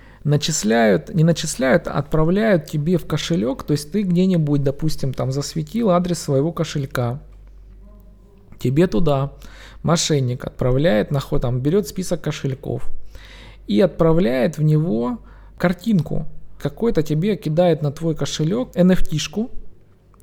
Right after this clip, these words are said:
на картинке которой написано, что какой-нибудь там вот недавно, ну как недавно был, зимой был Christmas Sale.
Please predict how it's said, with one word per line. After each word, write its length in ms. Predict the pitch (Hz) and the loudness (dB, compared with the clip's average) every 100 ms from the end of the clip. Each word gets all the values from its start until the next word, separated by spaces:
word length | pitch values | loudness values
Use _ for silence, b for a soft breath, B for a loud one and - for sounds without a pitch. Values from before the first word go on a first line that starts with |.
| - - - - | -20 -20 -20 -12
на 220 | - 151 156 | -2 0 2
картинке 560 | 180 175 262 247 156 | 2 0 0 0 -2
которой 540 | 151 151 151 135 127 135 | -2 -2 0 0 2 0
написано, 640 | 139 135 123 127 202 214 | -2 -2 -6 -4 -2 -4
что 560 | - - 175 160 135 - B - | -4 -4 0 2 0 -4 B -14
какой-нибудь 540 | 139 185 170 151 135 | -4 2 4 4 2
там 120 | - 127 | 0 0
вот 200 | 127 151 | 0 0
недавно, 380 | 151 196 170 | 2 2 2
ну 260 | 139 160 160 | 0 0 0
как 200 | 143 - | 0 0
недавно 500 | 143 156 190 208 147 | -2 0 0 0 0
был, 300 | 131 135 127 | 0 0 0
зимой 320 | 131 160 208 | -2 0 0
был 140 | 156 135 | 0 -2
Christmas 380 | - 175 - | -2 -4 -4
Sale. 480 | 147 - 151 120 - | -4 -4 -4 -4 -6